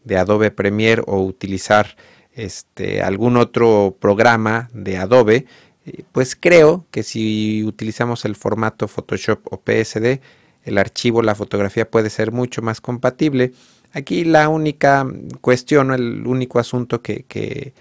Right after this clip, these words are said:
que no podemos es comprimir la imagen. Aquí simplemente, eh, lo grabó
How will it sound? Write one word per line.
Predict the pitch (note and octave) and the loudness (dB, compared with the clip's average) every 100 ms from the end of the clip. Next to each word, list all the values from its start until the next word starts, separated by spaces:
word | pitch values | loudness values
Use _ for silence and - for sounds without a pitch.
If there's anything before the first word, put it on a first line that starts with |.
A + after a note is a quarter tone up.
| _ _ _ _ | _ _ _ _
que | A#2+ A#2 | -6 -2
no | C#3 | 0
podemos | C3+ C#3 C3+ C3 | 2 4 4 0
es | C3 B2+ | -2 -4
comprimir | - B2+ B2 B2+ B2+ C3 | 0 -2 0 0 0 0
la | C3+ C3+ | 0 0
imagen. | E3 F#3 - B2+ | 0 -4 -6 -8
Aquí | A#2+ C3 | -6 -10
simplemente, | - C3 B2+ A#2+ A#2+ A#2 - A#2+ A2 _ _ _ - _ | -8 -8 -4 -2 -2 -4 0 -2 -2 _ _ _ -20 _
eh, | A2 G#2 G2+ | -10 -8 0
lo | G#2 G#2 | 2 6
grabó | G2+ A2 F3+ | 4 6 4